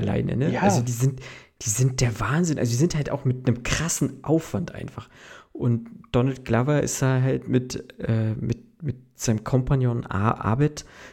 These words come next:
Speaker 1: irgendwie zusammen und das ist schon so ein Nerd-Duo so und das macht schon Bock, denen auch irgendwie zuzuhören und auch zuzusehen und so und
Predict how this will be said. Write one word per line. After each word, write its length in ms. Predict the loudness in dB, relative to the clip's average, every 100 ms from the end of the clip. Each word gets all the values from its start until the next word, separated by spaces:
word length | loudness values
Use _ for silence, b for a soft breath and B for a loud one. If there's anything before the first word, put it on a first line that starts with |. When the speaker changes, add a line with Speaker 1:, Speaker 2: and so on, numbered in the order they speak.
| B
Speaker 1:
irgendwie 400 | 0 2 2 -2
zusammen 500 | 0 0 2 2 2
und 160 | 0 -2 -10 B B B B _ _ _ _ _
das 180 | -10 -4
ist 200 | -2 0
schon 160 | 2 2
so 100 | 2
ein 180 | 2
Nerd-Duo 800 | 2 2 0 -2 0 2 4 2
so 200 | 0 -2
und 180 | 0 -2
das 140 | -2 -2
macht 160 | -2
schon 260 | 0 -2 0
Bock, 320 | -2 -2 -8
denen 300 | -4 0 0
auch 180 | 0 -2
irgendwie 260 | -2 -2 -4
zuzuhören 840 | 0 0 0 0 2 2 -2 -2
und 220 | -4 -6 B B B B -8
auch 140 | -6
zuzusehen 800 | -2 -2 0 0 2 2 2 0
und 140 | -4 0
so 160 | 0
und 320 | 0 -2 -4